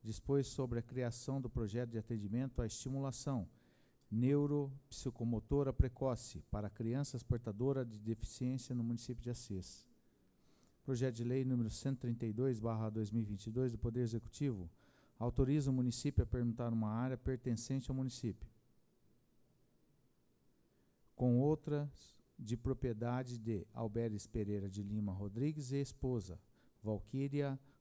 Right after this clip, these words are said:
Luísa Rodrigues de Lima, e da outras providências. Projeto de lei número cento e cinquenta e sete barra dois mil e vinte e dois do Poder Executivo dispõe sobre abertura de crédito adicional especial para os fins que especifica,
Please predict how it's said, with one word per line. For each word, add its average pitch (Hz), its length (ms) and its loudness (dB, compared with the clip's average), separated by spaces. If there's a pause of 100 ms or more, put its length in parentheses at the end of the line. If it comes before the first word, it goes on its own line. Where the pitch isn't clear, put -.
(100)
Luísa 123 360 0
Rodrigues 107 480 -4
de 117 140 0
Lima, 117 460 -2
e 110 100 -4
da 107 140 -2
outras 120 360 -4
providências. 120 800 -6 (640)
Projeto 131 300 2
de 131 80 0
lei 127 180 2
número 123 220 4
cento 135 240 -4
e - 40 -8
cinquenta 120 360 -2
e 104 60 -2
sete 131 400 -2
barra 110 220 2
dois 104 180 -2
mil 104 100 0
e 95 60 -2
vinte 90 160 -8
e 104 80 -10
dois 131 200 2
do 113 60 -10
Poder 107 220 -4
Executivo 143 680 0 (460)
dispõe 156 360 2
sobre 131 280 0
abertura 127 400 2
de 123 100 0
crédito 120 400 -2
adicional 110 360 -4
especial 135 500 -6
para 117 200 -4
os 92 80 -4
fins 131 360 -2
que - 80 -10
especifica, 160 840 -2